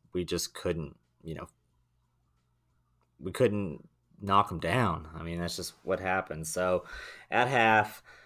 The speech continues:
uh, Russ had nineteen, six, and four, no turnovers at that point. Dennis had ten <laughs> points on,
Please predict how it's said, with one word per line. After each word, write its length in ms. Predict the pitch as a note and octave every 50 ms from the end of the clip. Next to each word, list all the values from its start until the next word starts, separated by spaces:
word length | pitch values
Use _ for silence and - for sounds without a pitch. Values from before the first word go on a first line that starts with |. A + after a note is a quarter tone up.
| _ _ -
uh, 140 | F2 F#2 F#2
Russ 280 | F2+ G2+ G#2 G#2+ -
had 200 | - A2+ G#2 F2+
nineteen, 480 | F#2 F#2 F#2+ G2 F#2 - - G#2+ G2+ F#2
six, 320 | - - G2+ F#2 - -
and 100 | D#2+ D#2
four, 540 | - - A2 G#2+ G#2 G#2 G#2 G2+ G2 F#2+ F2+ -
no 200 | F2+ F#2+ A2 A2
turnovers 600 | G#2+ - - G#2+ G2 F#2+ F#2+ F#2+ F2+ F2+ F2+ -
at 140 | F#2+ F2+ -
that 200 | F2+ F2 E2+ E2
point. 480 | - F#2 F2+ F2 F2+ F2 F2+ - - D#2+
Dennis 380 | E2+ G#2+ G2+ G#2 G2+ F#2+ -
had 160 | - E2+ D#2 D#2+
ten 260 | - - G#2+ G2 F2+
<laughs> 0 |
points 480 | - - - A2 G#2 G2 G2+ F#2 -
on, 480 | - D#2+ E2+ F2 F2 F2 E2+ E2 D#2+ D#2+